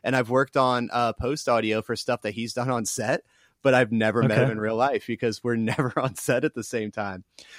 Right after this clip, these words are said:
Speaker 1: So there's, like, all this stuff. Like, I've never, I've never done, like, any internship, or I've never worked under anybody. It all started with me helping some friends out on a film in, like, whatever I said, two thousand twelve or whatever that was. And then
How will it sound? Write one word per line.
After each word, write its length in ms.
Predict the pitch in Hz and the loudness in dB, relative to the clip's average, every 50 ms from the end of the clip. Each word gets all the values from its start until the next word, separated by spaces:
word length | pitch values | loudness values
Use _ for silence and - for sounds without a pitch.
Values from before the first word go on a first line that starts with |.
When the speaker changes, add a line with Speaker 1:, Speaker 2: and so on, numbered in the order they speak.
| - _ | -18 _
Speaker 1:
So 200 | - 180 180 170 | 0 2 4 6
there's, 180 | 185 190 185 | 6 4 4
like, 140 | 202 190 180 | 2 2 2
all 100 | 185 196 | 2 2
this 120 | 190 175 | 0 2
stuff. 160 | - 214 180 151 | 2 2 2 4
Like, 100 | 127 117 | 4 4
I've 160 | 123 120 123 | 2 2 0
never, 480 | 131 123 123 127 127 131 143 143 131 - - - - | 0 2 4 4 4 4 2 2 0 -2 -10 0 2
I've 140 | 143 147 131 | 4 4 6
never 300 | 135 139 143 151 151 139 120 | 4 4 6 6 6 4 4
done, 240 | 98 - 117 120 | 2 0 -2 0
like, 160 | 120 117 113 - | 0 -2 -2 -2
any 180 | 101 110 107 - | -4 -6 -6 -6
internship, 760 | 101 104 110 107 - 120 113 113 107 - - 110 107 117 117 - | -6 -8 -8 -6 -6 -6 -6 -6 -6 -6 -4 -4 -4 -4 -2 -2
or 80 | 104 107 | -2 -2
I've 120 | 107 101 | -2 -2
never 220 | 113 117 117 123 113 | -4 -2 0 0 0
worked 300 | 107 110 117 113 - - - | 2 2 2 0 0 -6 -12
under 300 | - 104 107 113 117 113 107 | -10 -8 -6 -2 -2 -2 -2
anybody. 460 | 104 104 95 98 98 95 95 90 90 | -2 -4 -4 -4 -4 -4 -4 -6 -4
It 80 | 98 120 | 0 2
all 120 | 143 156 | 2 2
started 440 | - - 165 160 160 160 160 147 - _ - - _ - | 2 4 4 4 6 6 4 0 -2 _ -18 -20 _ -2
with 180 | 135 135 - 131 | -2 -2 0 -2
me 160 | 131 135 131 | -2 0 0
helping 280 | 131 127 127 - 135 131 | 0 0 0 -2 -4 -4
some 180 | - 131 120 | -4 -8 -6
friends 260 | - - 131 135 131 135 | -4 -4 -4 -2 0 0
out 160 | 127 127 127 | 0 0 0
on 100 | 127 120 | 0 -2
a 40 | 113 | -4
film 380 | - - 135 139 143 139 127 - _ _ _ _ | -2 0 0 2 2 0 0 -4 _ _ _ _
in, 160 | - 113 113 113 | -6 -6 -4 -2
like, 200 | 113 110 - 107 | -2 -2 -2 -2
whatever 260 | 110 113 120 120 117 | -2 -2 0 0 0
I 60 | 113 | -2
said, 220 | 110 - 113 117 107 | -2 -2 -4 -4 -4
two 120 | - 117 110 | -4 -4 -2
thousand 340 | 117 117 113 107 104 92 | -2 -2 -2 -2 -6 -8
twelve 360 | - - 98 98 107 120 123 120 | -8 -6 -6 -4 -2 -4 -2 -2
or 100 | 120 123 | 0 0
whatever 260 | 131 127 131 131 139 | 0 0 0 0 0
that 140 | 143 135 139 | -2 0 0
was. 300 | 143 151 156 156 151 - _ _ _ _ _ _ | 0 0 -2 -2 -6 -10 _ _ _ _ _ _
And 180 | 123 127 123 110 | 0 0 0 2
then 360 | 127 123 123 123 120 113 - | 2 2 2 2 0 -2 -4